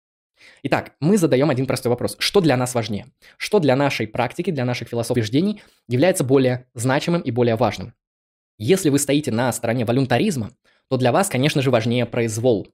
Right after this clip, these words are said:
воля суверена, например, вашего бати, право сильного, могущество суверена, например, вашей матери – авторитет и уважение к суверену, например, вашего деда. То есть, э, мы говорим, что произвол важнее, воля суверена, право сильного,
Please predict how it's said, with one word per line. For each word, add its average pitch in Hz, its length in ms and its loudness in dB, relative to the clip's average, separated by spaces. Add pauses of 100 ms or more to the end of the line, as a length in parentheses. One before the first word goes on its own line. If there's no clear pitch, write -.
(160)
воля 139 500 2
суверена, 123 680 0
например, 120 400 0
вашего 113 360 -2
бати, 113 420 -2 (400)
право 151 400 2
сильного, 135 760 0
могущество 127 540 0
суверена, 120 500 0 (160)
например, 127 400 0
вашей 113 460 -4
матери – 120 500 -2 (260)
авторитет 143 720 0
и 156 80 4
уважение 117 500 2
к - 60 -12
суверену, 120 460 -2 (140)
например, 120 440 0
вашего 107 320 -2
деда. 107 440 -2 (280)
То 120 100 2
есть, 120 240 0
э, 117 140 4 (200)
мы 214 180 2
говорим, 185 540 0
что - 160 -20
произвол 110 560 -2 (140)
важнее, 120 480 -2 (160)
воля 104 240 -6
суверена, 135 500 -2
право 95 300 -4
сильного, 143 540 -2